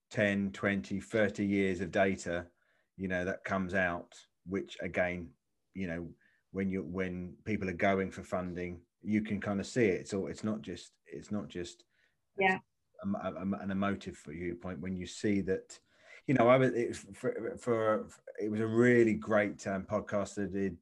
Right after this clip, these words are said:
Speaker 1: uh, back end of last year where I was talking to, um, in a similar note, then, um, um, the chairman of the Nature Friendly Farming Network,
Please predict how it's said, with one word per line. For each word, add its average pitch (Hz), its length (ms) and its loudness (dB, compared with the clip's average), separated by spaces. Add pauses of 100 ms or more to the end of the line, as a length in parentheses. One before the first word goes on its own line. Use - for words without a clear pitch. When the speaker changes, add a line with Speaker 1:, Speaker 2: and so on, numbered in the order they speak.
Speaker 1:
uh, 98 220 2
back 101 180 -2
end 101 140 -2
of 101 60 0
last 101 320 0
year 110 240 4
where 92 100 2
I - 20 4
was 95 100 -4
talking 92 420 -8 (120)
to, 92 360 -4 (720)
um, 95 320 -4
in 98 120 -2
a 98 40 0
similar 110 400 6
note, 90 360 2
then, 98 240 -2
um, 90 460 -4 (640)
um, 85 500 -10 (360)
the 92 120 -8
chairman 104 360 2
of 92 100 -4
the 98 240 0
Nature 98 320 -4
Friendly 101 320 0
Farming 110 380 2
Network, 87 580 -8